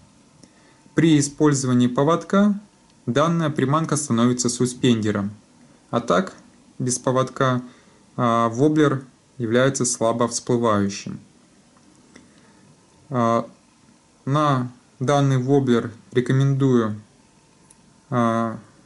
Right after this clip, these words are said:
делать твичевую проводку. Да, приманка имеет свою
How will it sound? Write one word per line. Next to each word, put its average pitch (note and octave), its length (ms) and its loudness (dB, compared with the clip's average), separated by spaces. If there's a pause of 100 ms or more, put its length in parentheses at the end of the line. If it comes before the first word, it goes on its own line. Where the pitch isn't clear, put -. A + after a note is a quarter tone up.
(100)
делать B2+ 400 2 (300)
твичевую F#3+ 520 4
проводку. D#3+ 760 0 (440)
Да, B2 400 2 (460)
приманка C3 480 0
имеет B2 260 2
свою F#3+ 520 2